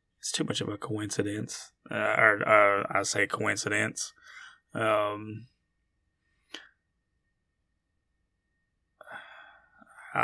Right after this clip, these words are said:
I lost my train of thought. Anyways, <laughs>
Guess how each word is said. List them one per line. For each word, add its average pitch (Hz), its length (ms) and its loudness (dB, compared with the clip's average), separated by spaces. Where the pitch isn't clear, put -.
I 98 200 8
lost 101 240 4
my 104 60 -6
train 101 180 -2
of - 80 -8
thought. - 220 0
Anyways, 135 500 8
<laughs> - 220 -14